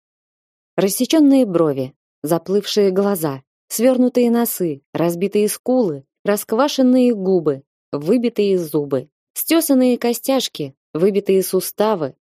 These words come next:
сломанные пальцы, трещины в ребрах, переломы, растяжения, гематомы и отеки, сотрясение мозга и повреждения внутренних органов.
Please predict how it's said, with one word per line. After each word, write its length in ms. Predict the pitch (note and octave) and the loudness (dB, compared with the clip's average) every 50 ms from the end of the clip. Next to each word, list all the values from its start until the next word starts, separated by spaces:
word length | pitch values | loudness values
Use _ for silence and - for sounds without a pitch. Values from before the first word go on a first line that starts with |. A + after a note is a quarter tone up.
| _ _ | _ _
сломанные 680 | - - - G3+ G3+ B3 C#4 C4 C4 A#3+ A#3 A3+ G#3+ G#3+ | -16 -8 -4 -2 0 2 4 4 2 2 2 0 -2 -4
пальцы, 560 | - - E3 D#3 C#3 C3+ - - - - D3 - _ _ _ _ _ _ | -6 -6 -6 -6 -6 -8 -10 -12 -16 -16 -18 -20 _ _ _ _ _ _
трещины 560 | - F3 E3+ F#3+ G3+ G3 - - E3+ D#3+ D#3+ D3+ | -4 0 0 2 0 0 0 -2 -2 -2 0 0
в 60 | D#3 | 2
ребрах, 500 | D#3+ F3+ F#3+ E3+ D#3+ D#3 D3+ - - _ _ _ - | 2 2 2 0 -2 -4 -6 -8 -14 _ _ _ -2
переломы, 680 | A#3+ B3 A3 A#3+ A#3 A3 G3 F3 E3 D#3 C#3+ C3 D3+ - _ _ _ - | 0 0 2 2 2 4 4 2 2 0 -2 -6 -8 -12 _ _ _ 0
растяжения, 840 | G3+ B3 A#3+ - - - A#3 G3 F#3 F3 D#3+ D3+ C#3 C3+ B2+ C3 - _ _ _ _ _ _ - | 0 0 0 0 -2 -2 0 0 2 0 2 0 0 -2 -4 -8 -12 _ _ _ _ _ _ -6
гематомы 720 | F3 E3+ G3 F3+ E3+ D#3+ D#3 - F#3+ G#3+ A3 G3 E3 D3+ | -2 -2 0 0 0 -2 0 0 0 2 2 2 0 0
и 60 | D3+ D#3 | 0 0
отеки, 680 | D#3+ D#3+ D#3+ D#3+ - A#3 A#3+ A3 A3 - D#3+ D3+ - _ _ | 0 -2 -2 -2 0 0 0 2 0 -2 -4 -4 -6 _ _
сотрясение 720 | - - A3 A3 G#3+ A3+ A3 - C4+ C4+ A#3+ G#3+ G#3 G3 F3+ | -6 -4 -2 0 0 0 0 2 2 2 2 2 0 0 0
мозга 460 | F3+ G3+ B3+ C#4 B3 A3 G#3 G#3+ G#3 | 0 0 0 0 0 0 0 0 0
и 200 | - _ - A3+ | -2 _ -6 -4
повреждения 920 | - - G#3 F3+ F#3 F#3+ F#3 F3+ E3+ E3+ G#3 B3+ C4+ B3+ A#3+ A3+ G#3+ G3+ E3+ | -2 -2 -2 0 2 0 0 0 0 0 2 2 2 2 2 2 0 0 0
внутренних 640 | D#3+ E3 F3+ G#3 - - G3 F#3+ F3+ F3 E3+ - - | -2 -2 -2 -4 -4 -4 -4 -2 -2 -4 -4 -6 -8
органов. 540 | - E3 D3 C#3+ C#3+ C#3 C3+ C3+ - - | -6 -6 -4 -4 -4 -6 -6 -8 -10 -14